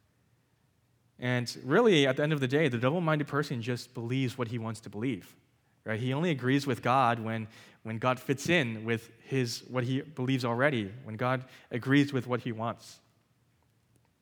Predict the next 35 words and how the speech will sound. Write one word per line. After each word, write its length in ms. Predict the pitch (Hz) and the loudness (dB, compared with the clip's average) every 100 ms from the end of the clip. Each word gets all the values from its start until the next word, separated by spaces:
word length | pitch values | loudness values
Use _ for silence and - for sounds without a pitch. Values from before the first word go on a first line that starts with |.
| _ _ _ _ _ - | _ _ _ _ _ -12
And 120 | 127 | -4
so 160 | 143 127 | 2 4
that's 360 | 143 180 - | 6 4 2
the 80 | 233 | -2
kind 160 | 202 175 | 0 -2
of 80 | 139 | 2
person 360 | 160 - 123 | 0 0 -2
I 60 | 117 | -4
think 140 | 123 | -2
that 120 | 120 110 | -4 -2
James 240 | 120 120 | -4 -6
is 120 | 107 | -6
warning 300 | 113 113 110 | -6 -4 -4
against. 480 | 101 92 - - - _ _ _ _ _ _ _ _ _ _ - | -6 -10 -14 -20 -20 _ _ _ _ _ _ _ _ _ _ -16
Um, 240 | - 101 98 | -12 -10 -6
I 80 | 113 | -4
think 180 | 147 | -4
how 140 | - 131 | -2 0
that 180 | 127 120 | 0 0
plays 220 | 127 123 | -2 -2
for 160 | 120 | 2
u-, 160 | 123 135 135 | 2 2 -2
plays 200 | - 127 | -4 0
out 140 | 120 120 | 0 0
for 140 | 120 | 2
us, 240 | 131 131 120 | 2 2 -2
or 80 | |
one 120 | 107 139 | -2 0
of 80 | |
the 60 | 127 | 0
ways 220 | 110 110 | 0 -2
that 120 | 107 104 | -4 -6
that 120 | 101 | -6
plays 220 | 117 110 | -8 -8
for, 200 | - | -8